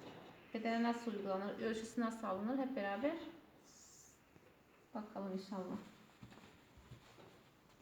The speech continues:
Omuzdan ölçü yerimizi belirlememiz için omuzumuzdan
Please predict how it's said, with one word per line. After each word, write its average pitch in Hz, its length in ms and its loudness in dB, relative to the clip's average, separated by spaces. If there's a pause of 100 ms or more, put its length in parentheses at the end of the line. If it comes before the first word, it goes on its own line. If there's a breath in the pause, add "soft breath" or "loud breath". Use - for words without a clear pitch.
(440)
Omuzdan 262 540 12 (2250)
ölçü 233 320 6
yerimizi 233 380 12
belirlememiz 233 600 10
için 214 200 -2
omuzumuzdan 220 920 6